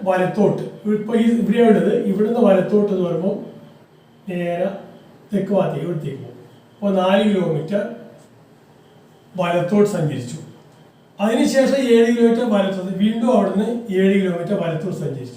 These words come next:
ഇങ്ങോട്ട് വലത്തോട്ടാണ് ഇങ്ങോട്ട് സഞ്ചരിച്ചു. ഏഴ് കിലോമീറ്റർ വലത്തോട്ട് സഞ്ചരിച്ചു. അപ്പൊ ഇതാണ് ഇങ്ങനെ വരച്ചാൽ കിട്ടുക. അപ്പോ ഇപ്പോൾ അയാളുടെ സ്ഥാനം എവിടെയാണെന്നുള്ളതാണ്.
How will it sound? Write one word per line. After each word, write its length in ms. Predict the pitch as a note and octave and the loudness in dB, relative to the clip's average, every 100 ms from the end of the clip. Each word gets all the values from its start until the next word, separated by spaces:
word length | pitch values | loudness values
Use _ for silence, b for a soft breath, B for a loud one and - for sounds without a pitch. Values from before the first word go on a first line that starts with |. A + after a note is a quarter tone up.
| F#3+ | -10
ഇങ്ങോട്ട് 220 | D#3+ D3+ | -8 -4
വലത്തോട്ടാണ് 500 | D#3 D3 F#3+ F3 F#3 | -2 -2 -4 -4 -2
ഇങ്ങോട്ട് 260 | F3 D#3 D3+ | -2 -4 -6
സഞ്ചരിച്ചു. 380 | C3+ - - - - - _ _ _ _ _ _ _ _ _ _ _ _ _ - | -10 -16 -20 -20 -20 -20 _ _ _ _ _ _ _ _ _ _ _ _ _ -12
ഏഴ് 180 | E3 D#3+ | -8 -6
കിലോമീറ്റർ 400 | D#3 D3 G3 A3+ - - B B - | -4 -4 -4 -8 -10 -18 B B -6
വലത്തോട്ട് 360 | D#3 D3+ D#3 D3+ | -2 0 -2 -6
സഞ്ചരിച്ചു. 360 | D3 C3 - - - | -8 -12 -14 -18 -12
അപ്പൊ 140 | F3+ F#3 | -4 -2
ഇതാണ് 340 | F#3 F#3 F#3 | 2 0 0
ഇങ്ങനെ 360 | F3+ F#3 - - - - - - | -2 -4 -4 -10 -18 -20 -20 -8
വരച്ചാൽ 340 | D#3+ D3 F3 D#3 | -4 -4 -4 -6
കിട്ടുക. 420 | A2+ - - - B B B - | -8 -12 -16 -20 B B B -12
അപ്പോ 480 | A3 A3+ A#3 - - | -2 2 2 0 -4
ഇപ്പോൾ 420 | F#3+ - C4+ B3+ | -4 0 4 8
അയാളുടെ 220 | G#3 G3+ G3+ | 8 6 2
സ്ഥാനം 300 | F3+ F#3 G3 | 0 0 0
എവിടെയാണെന്നുള്ളതാണ്. 880 | E3 F#3 F3+ E3 C#3+ C3+ C#3+ - | -2 -2 -2 -2 -2 -4 -6 -8